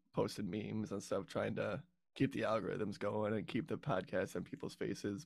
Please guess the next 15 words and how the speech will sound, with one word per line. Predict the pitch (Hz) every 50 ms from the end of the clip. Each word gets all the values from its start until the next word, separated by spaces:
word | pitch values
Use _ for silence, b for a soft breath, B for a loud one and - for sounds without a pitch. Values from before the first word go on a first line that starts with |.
| -
But, | - 107 98 101 - - -
like, | 120 123 -
on | 117 123 127
my | 127 123
personal | - - 117 123 120 - 107 107
Facebook | - - - - - - 113 -
page, | - - 90 95 - 98
I | 95 123
haven't | 135 101 98 98 95 - - - _ _ _ _ _ _ _ _ _ - -
added | 127 120 107 -
a | 110
photo | - - 120 104 107 110 113 110 110 110
or | 107 107 101
an | 95 -
update | - - - - - 104 101 107